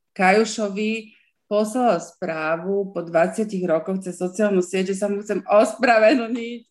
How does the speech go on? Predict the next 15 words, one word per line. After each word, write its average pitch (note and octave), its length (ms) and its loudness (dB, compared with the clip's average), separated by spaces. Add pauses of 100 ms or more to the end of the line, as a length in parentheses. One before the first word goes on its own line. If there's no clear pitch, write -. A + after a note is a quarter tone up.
(460)
za G3+ 320 0
to, A#3 80 -2
že A3+ 160 -4
jak, F#3+ 320 -2 (240)
jak F#3+ 240 -4
som A3+ 160 -10
sa G#3+ 240 -6
vtedy G#3+ 480 -4
tá, G3 320 -2 (160)
tá F#3 240 -6
blbá G3 720 -4 (240)
osemnásťročná, G#3+ 1300 0 (640)
nechcem G#3+ 360 -2
povedať G#3+ 640 -2
čo, G3+ 600 -2